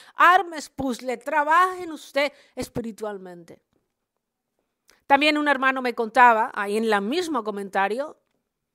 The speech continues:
que él fue invitado por amigos antiguos a ver una película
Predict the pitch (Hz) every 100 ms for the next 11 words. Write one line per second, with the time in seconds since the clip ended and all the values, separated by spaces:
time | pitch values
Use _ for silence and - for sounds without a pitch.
0 | _ _ _ _ 294 277 294 302 349 302
1 | 226 302 285 277 285 277 285 247 240 214
2 | 220 233 247 247 233 202 285 285 247 277
3 | - 226 240 262 254 247 262 277 339 285
4 | 175